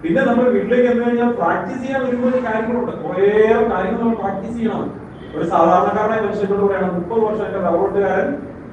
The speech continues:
എന്നെ ക്ഷമ പഠിപ്പിക്കുകയായിരുന്നു." മുപ്പത് വർഷം. മുപ്പത് വർഷം പുള്ളി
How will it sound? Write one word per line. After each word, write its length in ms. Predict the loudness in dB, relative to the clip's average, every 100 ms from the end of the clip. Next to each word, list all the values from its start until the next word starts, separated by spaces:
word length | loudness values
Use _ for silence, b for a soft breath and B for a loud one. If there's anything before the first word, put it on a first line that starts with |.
| -18 -10
എന്നെ 540 | -4 -2 0 0 -2 -6
ക്ഷമ 340 | -6 -4 -2 -2
പഠിപ്പിക്കുകയായിരുന്നു." 580 | -2 -4 -4 -4 -4
മുപ്പത് 320 | -8 -10 -10 -10
വർഷം. 240 | -10 -14 -16 -18 -18 -18 -18 -20 -18 -6 -2
മുപ്പത് 260 | 4 6
വർഷം 340 | 6 4 2 0
പുള്ളി 320 | -2 -2 -4